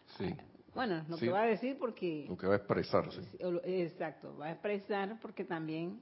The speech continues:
Speaker 2: hasta en eso contribuimos a que se, se trastoquen las cosas.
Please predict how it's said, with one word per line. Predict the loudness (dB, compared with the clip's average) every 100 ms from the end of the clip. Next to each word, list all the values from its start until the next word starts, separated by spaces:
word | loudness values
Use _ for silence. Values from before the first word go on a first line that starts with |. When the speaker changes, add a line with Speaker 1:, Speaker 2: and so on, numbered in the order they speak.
| -12
Speaker 2:
hasta | -8 -8 -4 -4
en | -2
eso | -2 -2 -4
contribuimos | -4 -2 -2 0 0 0 -2
a |
que | -2 -4
se, | -2 -4 -6 -14 -20 -20 _ _ _ -2
se | 0 2 0 -2 -6 -8 -12
trastoquen | -10 -10 -6 -4 -2
las | -4 -6
cosas. | -8 -8 -6